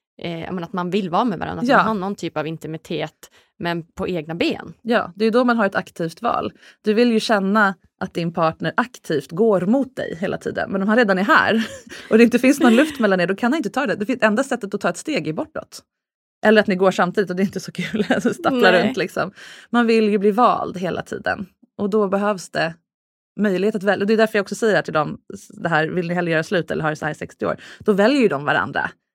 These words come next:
Speaker 2: De väljer att kämpa för det här. Att göra ett icke-val. Nej, jag ger upp nu. Det här var mitt liv. Ja, ja. Hur kul, alltså, hur
Speaker 1: Det
Speaker 2: kul blir
Speaker 1: låter
Speaker 2: de
Speaker 1: inte som
Speaker 2: sextio år?
Speaker 1: lycka.
Speaker 2: Nej, nej.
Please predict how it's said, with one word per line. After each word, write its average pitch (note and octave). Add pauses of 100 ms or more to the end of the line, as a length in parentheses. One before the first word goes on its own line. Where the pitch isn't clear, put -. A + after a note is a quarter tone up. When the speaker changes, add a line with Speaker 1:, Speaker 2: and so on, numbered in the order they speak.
(140)
Speaker 2:
De G#3+
väljer G#3+
att G3
kämpa F3+
för A#3
det G3
här. F3 (500)
Att E3
göra G3
ett F#3
icke-val. G#3
Nej, B3+
jag A#3+
ger A3+
upp -
nu. G#3
Det A3
här A#3
var A3
mitt G#3+
liv. G#3+
Ja, C#4+
ja. B3+ (760)
Hur B3
kul, A3+
alltså, G#3
hur G3
Speaker 1:
Det -
Speaker 2:
kul -
blir G#3+
Speaker 1:
låter G#3+
Speaker 2:
de G#3+
Speaker 1:
inte G#3+
som G#3+
Speaker 2:
sextio F#3+
år? F3
Speaker 1:
lycka. E3+
Speaker 2:
Nej, F#3
nej. -